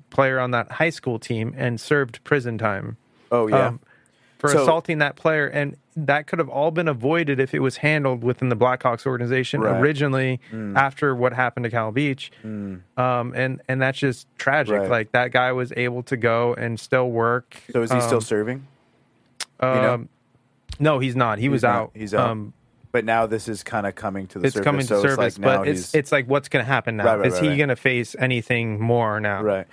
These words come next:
Speaker 2: You know what's also interesting about this case too is, you know, 'cause, you know, let's just be real. Like, this, if it was a woman being sexually assaulted by a man, you know, it's like, it's,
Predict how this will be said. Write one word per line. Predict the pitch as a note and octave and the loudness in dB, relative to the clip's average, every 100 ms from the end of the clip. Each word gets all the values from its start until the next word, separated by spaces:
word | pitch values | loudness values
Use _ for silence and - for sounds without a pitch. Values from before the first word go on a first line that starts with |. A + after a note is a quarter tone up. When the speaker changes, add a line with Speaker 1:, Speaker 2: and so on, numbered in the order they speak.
| - - | -20 -6
Speaker 2:
You | C#3 | 0
know | D3+ | 0
what's | E3 | 2
also | C#3+ C#3 C3 | 0 0 -4
interesting | C3 - C3+ | -6 -6 0
about | A#2 G#2 | 0 0
this | G2+ | -4
case | - A2+ - | -4 -6 -4
too | G#2+ G#2+ - | -4 -4 -2
is, | G2+ F#2+ F2+ - | -2 -2 -6 -14
you | A2 G#2+ | -10 -4
know, | F2+ D#2+ _ _ _ _ _ _ _ - | -4 -6 _ _ _ _ _ _ _ -2
'cause, | C3 A2+ F#2+ - - _ | -2 0 -6 -12 -16 _
you | B2 | -2
know, | A#2+ | 2
let's | B2 - | 2 -2
just | A#2 | -10
be | - G#2 | -6 -2
real. | G#2 G2 | 0 0
Like, | F#2+ F#2+ - _ _ - | 0 -4 -8 _ _ -4
this, | A#2+ - _ _ - | -4 -6 _ _ -6
if | A2+ | -2
it | C3+ C3 | 0 0
was | C3 | 0
a | A2 | -2
woman | G#2 A#2 A2 G2 F#2 F2 _ _ _ - | -2 -2 -2 -4 -6 -14 _ _ _ -4
being | A#2 G#2 G2+ | -4 -2 -6
sexually | - A#2 - A2+ | -6 -6 -4 -6
assaulted | G2 G#2 A2 F2 | -4 -4 -6 -2
by | F#2+ | -2
a | F2+ | -2
man, | F#2 F#2 F2 E2+ - | -2 -4 -4 -8 -10
you | G2 | -4
know, | F#2+ | -2
it's | F#2 - | -2 -2
like, | F#2+ F2+ - | -4 -4 -2
it's, | G#2+ - | -2 -2